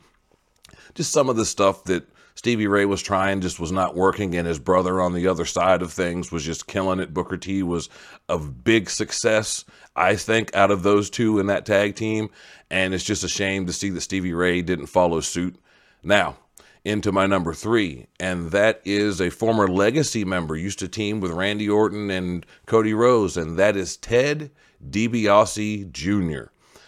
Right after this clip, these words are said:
Now, like I said, he was a part of Legacy, and they had some great success when Randy Orton was running it, and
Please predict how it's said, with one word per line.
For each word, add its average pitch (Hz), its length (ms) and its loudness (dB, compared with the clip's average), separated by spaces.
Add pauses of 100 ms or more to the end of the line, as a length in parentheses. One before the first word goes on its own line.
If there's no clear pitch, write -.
(100)
Now, 87 280 2
like 85 200 2
I 82 100 0
said, 98 200 0
he 98 80 0
was 90 160 -2
a 82 60 -6
part 92 200 2
of 80 120 -2
Legacy, 98 640 0
and 87 160 -2
they 90 100 2
had 95 240 0
some 92 220 -8
great 123 240 2
success 113 540 0
when 101 220 -2
Randy 101 300 0
Orton 101 320 2
was 92 140 -4
running 98 280 0
it, 98 140 -2
and 95 200 -6